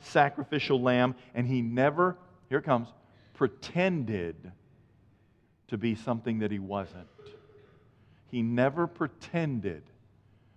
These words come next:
to be something that he wasn't. He never acted outside of his identity.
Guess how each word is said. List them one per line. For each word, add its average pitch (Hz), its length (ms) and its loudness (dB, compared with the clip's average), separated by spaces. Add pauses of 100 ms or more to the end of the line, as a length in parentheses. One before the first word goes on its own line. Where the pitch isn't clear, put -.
(240)
to 110 100 -6
be 107 280 0
something 107 540 -6
that 101 120 -2
he 98 80 -6
wasn't. 98 680 -6 (180)
He 131 120 -2
never 160 460 4 (100)
acted 120 640 4 (400)
outside 131 1120 4 (320)
of 107 140 0
his 123 280 2 (100)
identity. 107 840 0